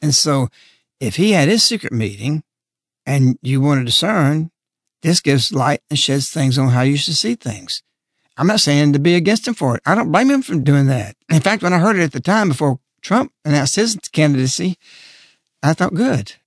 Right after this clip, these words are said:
The point I'm making is not a good or bad dis-, thing, is but a discernment that he's got obligations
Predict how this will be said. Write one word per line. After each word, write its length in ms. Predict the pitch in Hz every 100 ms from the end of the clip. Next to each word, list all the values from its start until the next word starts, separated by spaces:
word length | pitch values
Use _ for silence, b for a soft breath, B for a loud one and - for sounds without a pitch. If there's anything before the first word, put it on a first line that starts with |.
| _
The 80 | 143
point 240 | 220 190
I'm 100 | 156
making 300 | 226 269 156
is 120 | 131
not 300 | 127 190 - _
a 60 | 127
good 180 | 175
or 40 | 143
bad 340 | 147 143 127
dis-, 180 | 135 -
thing, 340 | - 190 185
is 140 | 127 113
but 260 | 135 113
a 60 | 127
discernment 680 | 120 120 - 226 202 135 - B B B _
that 240 | 147 147 -
he's 260 | - 156 208
got 220 | 185 170
obligations 1000 | 160 175 151 160 214 - 110 120 139 -